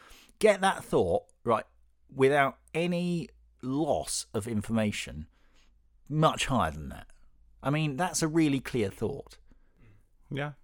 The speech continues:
Speaker 1: So, so how do you know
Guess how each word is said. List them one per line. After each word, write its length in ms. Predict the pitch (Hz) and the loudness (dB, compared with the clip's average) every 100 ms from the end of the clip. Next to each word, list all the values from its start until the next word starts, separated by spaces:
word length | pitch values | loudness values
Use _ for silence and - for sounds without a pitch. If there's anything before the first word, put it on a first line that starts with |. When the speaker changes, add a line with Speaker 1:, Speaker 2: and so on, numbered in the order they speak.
| _ _ _ | _ _ _
Speaker 1:
So, 320 | - 156 160 - - _ _ | 0 2 2 -4 -20 _ _
so 320 | - 160 170 - _ _ _ - | 0 2 2 -2 _ _ _ -4
how 200 | 202 247 | 0 2
do 100 | 220 | 2
you 80 | 202 | 2
know 560 | 185 127 - 95 - | 2 0 -4 -10 -12